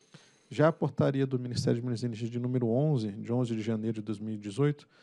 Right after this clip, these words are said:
definiu as diretrizes das sistemáticas a serem aplicadas ao leilão A menos quatro. Na quadragésima oitava reunião pública ordinária, realizada no dia dezenove de novembro de dois mil e dezessete, essa diretoria determinou a abertura de audiência pública entre vinte e um de dezembro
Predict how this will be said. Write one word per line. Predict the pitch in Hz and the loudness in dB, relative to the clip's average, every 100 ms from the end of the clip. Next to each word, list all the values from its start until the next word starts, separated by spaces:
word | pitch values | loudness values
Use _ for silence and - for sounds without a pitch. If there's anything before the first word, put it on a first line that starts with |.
| - _ _ | -20 _ _
definiu | 131 143 - 143 131 | 2 2 2 2 4
as | 120 | 4
diretrizes | 143 147 139 151 139 127 | 4 2 2 0 0 0
das | 139 151 | 0 0
sistemáticas | 165 - 135 127 135 - 135 | -4 -2 -2 0 -2 -2 -4
a | - | -2
serem | 131 | -2
aplicadas | 127 143 135 123 127 127 | -2 -4 0 0 0 0
ao | 127 123 127 | 2 2 2
leilão | 135 123 123 | 2 2 0
A | |
menos | 127 131 135 | -2 -4 -6
quatro. | - 107 - - _ _ - - - - _ | -4 -4 -6 -14 _ _ -20 -20 -20 -20 _
Na | 120 | 0
quadragésima | - 147 151 135 156 151 156 | 4 6 6 6 6 6 2
oitava | 143 143 135 | 4 4 4
reunião | 123 127 123 | 2 2 0
pública | - 123 123 - | 0 -2 -2 0
ordinária, | 123 117 120 147 | 0 2 2 2
realizada | 117 117 117 113 120 120 | 2 0 0 0 0 0
no | 117 | -4
dia | 110 113 | -4 -6
dezenove | 110 113 113 135 147 | -2 -2 2 2 0
de | 117 113 | -4 -4
novembro | 113 104 113 104 | -4 -4 -4 -4
de | |
dois | 107 | -6
mil | 101 | -8
e | 104 | -8
dezessete, | 101 - 135 143 - _ - - - - - | -8 -4 -2 -4 -6 _ -20 -20 -20 -20 -4
essa | 120 - | -2 0
diretoria | 131 131 123 127 131 | 2 2 4 4 6
determinou | 143 139 143 139 123 | 4 0 0 2 2
a | |
abertura | 120 120 117 123 117 | 2 2 0 0 2
de | |
audiência | 110 110 110 - | 0 0 -4 -4
pública | 156 - 156 160 - | -4 0 -2 -2 -4
entre | 120 | -2
vinte | 110 113 | -2 -4
e | - | -6
um | 113 | -6
de | 107 | -4
dezembro | 107 101 104 101 | -4 -4 -8 -10